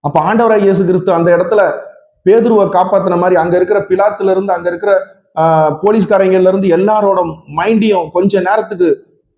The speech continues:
பேதுரு மேல அவங்க மறந்துட்டாங்க, பேதுரு காதை வெட்டினதை. அதை பண்ண ஆண்டவர் தன்னை காப்பாத்திக்க தெரியும் இயேசு கிறிஸ்துவுக்கு,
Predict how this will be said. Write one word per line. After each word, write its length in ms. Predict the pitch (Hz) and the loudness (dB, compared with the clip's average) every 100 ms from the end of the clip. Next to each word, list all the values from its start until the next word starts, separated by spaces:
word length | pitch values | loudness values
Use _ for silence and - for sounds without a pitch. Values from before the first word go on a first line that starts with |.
| _ _ _ _ _ _ - | _ _ _ _ _ _ 0
பேதுரு 300 | 208 233 220 190 | 2 4 2 0
மேல 160 | 175 151 123 - - | 0 0 -2 -10 -6
அவங்க 220 | 156 180 165 | -2 0 0
மறந்துட்டாங்க, 440 | 175 214 185 160 147 175 | 0 0 -2 -2 0 0
பேதுரு 220 | 190 160 | 0 0
காதை 260 | 160 180 156 | 0 0 0
வெட்டினதை. 380 | 127 127 110 98 _ _ _ _ _ 104 | -2 -6 -6 -8 _ _ _ _ _ -6
அதை 220 | 156 175 165 | -2 -2 -2
பண்ண 180 | 185 226 | 0 0
ஆண்டவர் 480 | 180 185 170 165 302 - - _ | 0 0 2 2 0 -4 -14 _
தன்னை 220 | 175 214 214 | -2 -2 0
காப்பாத்திக்க 500 | 202 208 190 190 180 | 0 0 0 0 0
தெரியும் 340 | 185 190 170 | 0 2 2
இயேசு 160 | 185 185 | 0 0
கிறிஸ்துவுக்கு, 480 | 165 160 156 123 | -2 0 -2 -2